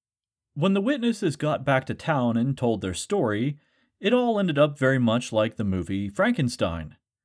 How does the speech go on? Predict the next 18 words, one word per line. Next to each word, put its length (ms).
A 140
gun-toting 640
posse 420
was 160
formed, 480
and 160
a 60
bunch 320
of 80
people 340
went 300
into 240
the 100
woods 460
looking 340
for 140
the 80
monster. 580